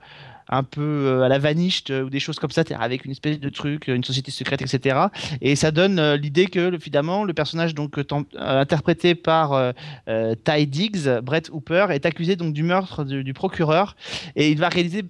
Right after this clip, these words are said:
très vite qu'il est piégé par tout le monde, en fait, autour de lui. Euh, il peut faire confiance, euh, finalement à personne. Euh, sa petite copine se retrouve aussi en danger, bref. Et il essaye comme ça, quand il comprend que le jour se répète, il essaye effectivement d'aller toujours plus loin, d'empêcher des situations. Donc évidemment, c'est,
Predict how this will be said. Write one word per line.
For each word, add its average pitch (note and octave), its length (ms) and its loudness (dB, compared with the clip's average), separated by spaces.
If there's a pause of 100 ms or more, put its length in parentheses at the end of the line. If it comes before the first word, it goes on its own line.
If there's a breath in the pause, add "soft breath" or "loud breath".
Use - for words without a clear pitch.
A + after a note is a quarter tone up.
très G#3 220 2
vite A#3 200 -6
qu'il G3 100 -6
est F#3 60 -2
piégé G#3 260 -6
par E3+ 140 -4
tout G3 100 -8
le G3+ 60 -8
monde, G3 100 -6
en E3+ 80 -6
fait, D#3+ 220 -6
autour D#3 180 -12
de D#3 80 -4
lui. F#3+ 320 0
Euh, C#3+ 220 4
il D#3+ 480 -4
peut E3+ 100 -2
faire E3+ 160 -4
confiance, F3 380 -4
euh, C#3 160 2
finalement D#3 380 0
à D3 40 2
personne. G3+ 400 0 (460 loud breath)
Euh, C#3 100 2
sa E3+ 140 2
petite - 180 -8
copine F#3 320 0
se F3 80 -4
retrouve D#3+ 220 -2
aussi D3 200 -2
en C#3 120 0
danger, D3 400 4
bref. E3+ 320 2
Et D#3 100 4
il D#3+ 80 4
essaye A3 360 2
comme E3+ 180 -4
ça, G#3 140 0
quand - 180 -8
il - 80 -10
comprend A3+ 380 -2
que G3+ 120 -8 (100)
le E3 140 -2
jour F3+ 160 -2
se F#3 140 -2
répète, F#3 340 0 (400 loud breath)
il D3+ 100 0
essaye E3 220 4
effectivement F#3 360 -4
d'aller D#3 180 0
toujours F3 260 -8
plus E3+ 180 -10
loin, F3+ 220 4
d'empêcher F3 380 -2
des D#3 80 -2
situations. D3+ 500 -2
Donc C#3+ 180 -6
évidemment, C3 400 0
c'est, C#3 240 -2